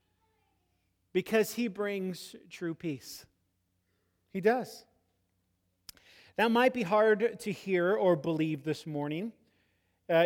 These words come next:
you may be longing for true peace in the midst of swirling circumstances or in the season of life that God has you in right now.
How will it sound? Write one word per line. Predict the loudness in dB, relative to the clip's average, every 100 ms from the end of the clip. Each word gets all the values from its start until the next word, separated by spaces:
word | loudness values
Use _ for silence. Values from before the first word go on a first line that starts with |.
| 4
you | 4
may | 6 6 4
be | 4 2
longing | 4 2 0 -2 -2
for | 0 -2
true | -2 -10 -6 -6
peace | -6 -4 -4 -6 -6
in | -4 -2
the |
midst | -2 -4 -6 -2
of | 2 2 0 -4 -16
swirling | -10 0 4 6 4 2 -2
circumstances | -2 -2 0 -2 -2 -4 -2 2 2 2 -2
or | 0 2 0
in | 2 0
the | 0
season | -2 -6 -4 -4
of | -4
life | -2 -2 -2 -8 _ -20 -20 -2
that | -2 2
God | 4 4
has | 2 -2 -4 -4
you | -6 -4
in | -2 -4 -8 _ -6
right | -2 -2 -6
now. | -10 -10